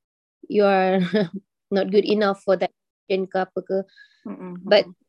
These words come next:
Speaker 1: ya, gunakan experience tu untuk macam, itu pun experience Upi yang first time juga kan mengajar macam tu kan.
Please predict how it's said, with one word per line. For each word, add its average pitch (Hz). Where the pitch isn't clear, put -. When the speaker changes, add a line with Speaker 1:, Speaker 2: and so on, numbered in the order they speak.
Speaker 1:
ya, 214
gunakan 247
experience 233
tu 233
untuk 214
macam, 196
itu -
pun 277
experience 220
Upi 208
yang -
first 214
time 208
juga 202
kan 226
mengajar 214
macam 214
tu 214
kan. 185